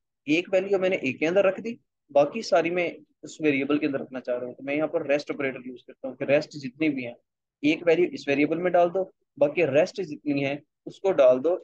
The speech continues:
array नाम के वेरिएबल में। तो मैं इसके साथ three dots लगाऊंगा। जब भी किसी variable के start में, अ, अ,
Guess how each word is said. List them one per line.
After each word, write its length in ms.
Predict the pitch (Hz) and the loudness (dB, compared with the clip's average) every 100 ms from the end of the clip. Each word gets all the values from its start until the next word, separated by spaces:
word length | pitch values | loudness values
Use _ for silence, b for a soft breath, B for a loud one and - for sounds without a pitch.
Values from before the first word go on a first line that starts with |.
| 139 | 2
array 260 | 139 143 147 | 4 4 2
नाम 200 | 127 123 | 0 -4
के 120 | 131 | -8
वेरिएबल 380 | 123 120 120 - | -12 -14 -18 -20
में। 60 | _ _ _ _ _ _ | _ _ _ _ _ _
तो 40 | 139 | -2
मैं 160 | 151 | -2
इसके 220 | 151 - 180 | -2 -4 0
साथ 180 | 170 - _ | 0 -2 _
three 220 | - 185 | -4 0
dots 320 | 156 131 127 127 | 2 2 0 -6
लगाऊंगा। 380 | 120 117 120 - _ _ _ - | -8 -8 -10 -14 _ _ _ -2
जब 160 | 160 | 0
भी 160 | 170 208 | -2 -8
किसी 340 | - - 185 190 175 147 | -8 -8 -6 -6 -6 -2
variable 460 | 139 135 143 165 | 0 2 0 0
के 100 | 170 | -2
start 520 | 165 - - 143 151 156 | -6 -6 2 4 4 0
में, 120 | 170 | -4
अ, 440 | - _ _ - | -6 _ _ -2
अ, 180 | 147 | 0